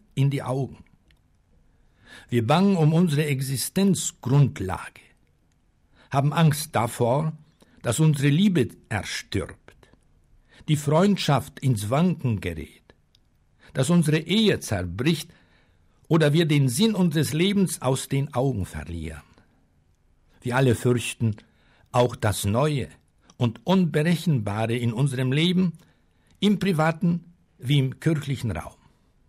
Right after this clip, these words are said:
Oftmals haben wir Angst davor,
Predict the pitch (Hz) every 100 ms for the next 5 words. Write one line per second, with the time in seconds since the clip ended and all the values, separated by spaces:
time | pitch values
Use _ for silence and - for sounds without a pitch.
0 | _ _ _ _ _ _ _ _ _ _
1 | - 143 135 127 120 127 123 110 107 139
2 | 156 143 - 131 117 - 113 143 196